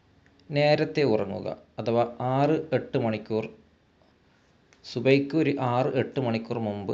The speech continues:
ഉറങ്ങാൻ ശ്രമിക്കുക. നേരത്തെയുള്ള ഉറക്കമാണ് ഉണരാനുള്ള ഏറ്റവും വലിയ താക്കോൽ. കിടക്കുന്നതിന് മുമ്പ് വുളുഹ് എടുക്കുക. കിടക്കാൻ പോകുന്നതിന് മുമ്പ് വുളുഹ് എടുക്കുന്നത് സുന്നത്താണ്.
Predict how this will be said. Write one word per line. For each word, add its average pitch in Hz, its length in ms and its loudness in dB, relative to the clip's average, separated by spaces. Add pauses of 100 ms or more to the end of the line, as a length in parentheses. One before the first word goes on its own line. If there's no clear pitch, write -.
ഉറങ്ങാൻ 104 420 -4
ശ്രമിക്കുക. - 580 -10 (880)
നേരത്തെയുള്ള 147 720 2
ഉറക്കമാണ് 113 720 -2
ഉണരാനുള്ള 107 460 0
ഏറ്റവും 104 600 -2
വലിയ 95 260 -4 (140)
താക്കോൽ. 90 320 -8 (920)
കിടക്കുന്നതിന് 147 640 0
മുമ്പ് 120 260 0
വുളുഹ് 117 540 2 (140)
എടുക്കുക. 104 380 -4 (420)
കിടക്കാൻ 117 520 -2
പോകുന്നതിന് 107 520 -2
മുമ്പ് 98 260 -6 (120)
വുളുഹ് 110 380 -4 (120)
എടുക്കുന്നത് 98 440 -6
സുന്നത്താണ്. 101 680 -8